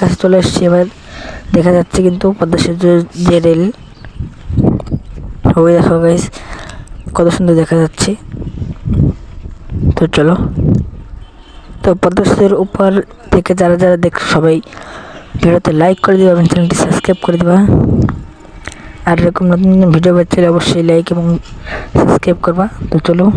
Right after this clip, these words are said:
যেতে থাকি। আর এই দেখো আমরা কিন্তু অনেক চলে এসেছি কাছেই। তো আর একটু গেলে আমাদের গন্তব্য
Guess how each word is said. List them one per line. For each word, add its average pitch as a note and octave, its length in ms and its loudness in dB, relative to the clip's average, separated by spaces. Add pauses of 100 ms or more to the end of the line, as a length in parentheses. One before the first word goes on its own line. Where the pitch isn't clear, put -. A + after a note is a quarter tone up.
(440)
যেতে D#3+ 260 2
থাকি। F3+ 200 -2 (1000)
আর D#3+ 160 2
এই E3+ 140 4
দেখো E3+ 240 2 (2250)
আমরা F3 180 4
কিন্তু F3 200 2
অনেক F3 120 0 (220)
চলে F3 180 4
এসেছি - 260 -2
কাছেই। - 260 -2 (140)
তো F#3 60 2 (100)
আর E3 60 2 (160)
একটু - 200 -2
গেলে F#3 240 4
আমাদের F3 260 2 (460)
গন্তব্য F3 320 0